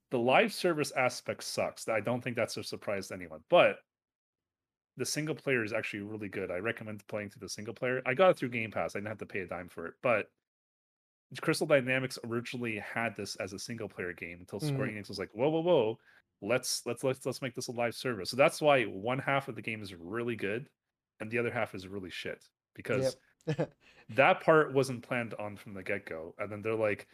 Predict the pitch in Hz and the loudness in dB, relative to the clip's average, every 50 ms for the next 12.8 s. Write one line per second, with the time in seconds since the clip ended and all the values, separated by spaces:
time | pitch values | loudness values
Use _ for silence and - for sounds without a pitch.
0 | - _ _ _ _ _ _ _ - 127 139 156 147 147 - - 156 151 151 151 | -20 _ _ _ _ _ _ _ 2 4 4 4 2 2 0 2 4 6 6 6
1 | 143 143 131 - - - 151 139 135 127 135 123 127 123 104 85 80 - 101 107 | 6 2 0 -2 -2 2 2 2 4 4 2 2 2 2 2 0 -2 -4 -2 -2
2 | 110 101 - 131 143 151 139 135 120 - 135 123 123 123 123 - _ - 110 110 | -2 -2 0 0 0 0 0 -2 -4 -2 0 0 0 0 -2 -6 _ -8 -4 -4
3 | 117 110 - - 113 107 101 104 92 82 80 - - - _ _ - - - 156 | -4 -4 -4 -6 -6 -4 -2 -2 -4 -4 -6 -8 -14 -20 _ _ -8 -8 -6 -4
4 | - - 110 - - 147 - - - - - 107 101 127 - - _ - 117 123 | -2 -2 -2 -2 -4 -8 -10 -10 -8 -6 -4 -4 -4 -4 -8 -6 _ -2 -2 -2
5 | 110 - 123 123 135 123 120 110 98 123 120 98 95 104 107 107 120 113 - - | -2 -2 2 4 6 6 6 4 2 2 2 2 2 0 -2 -2 -4 -4 -2 -2
6 | 120 120 123 - - 110 107 95 104 117 113 95 85 95 - - - - - - | 0 0 0 0 -4 -8 -8 -6 -4 -4 -4 -4 -4 -6 -8 -10 -14 -20 -20 -20
7 | _ _ - - 131 160 175 196 220 247 - - 180 - - 170 160 151 139 131 | _ _ -12 0 6 8 8 8 8 6 6 6 6 6 4 4 4 6 6 6
8 | 113 110 - - 131 143 160 160 160 175 165 165 143 139 143 131 123 120 113 - | 4 4 2 -4 -6 -4 -2 0 -2 -2 -4 -4 -6 -6 -6 -4 -2 -2 -4 -4
9 | - - - 117 120 131 139 135 - - 139 113 - 113 113 107 101 - - - | -6 -4 0 2 2 4 2 2 0 -2 -4 -2 0 -2 -2 -2 -4 -6 -8 -8
10 | 104 92 85 90 92 - _ _ _ _ _ _ _ - 123 123 123 127 117 107 | -8 -6 -8 -8 -12 -16 _ _ _ _ _ _ _ -4 -4 -2 -2 -2 -2 -2
11 | 113 104 98 87 85 85 90 - - _ _ - 110 110 113 113 107 - 113 107 | -2 -2 -2 -2 -4 -6 -8 -12 -16 _ _ -10 -6 -2 -2 -2 -2 -4 -6 -8
12 | - - 101 95 104 101 101 - - 87 80 87 - - - | -8 -8 -6 -4 -4 -4 -6 -6 -8 -8 -8 -10 -12 -14 -14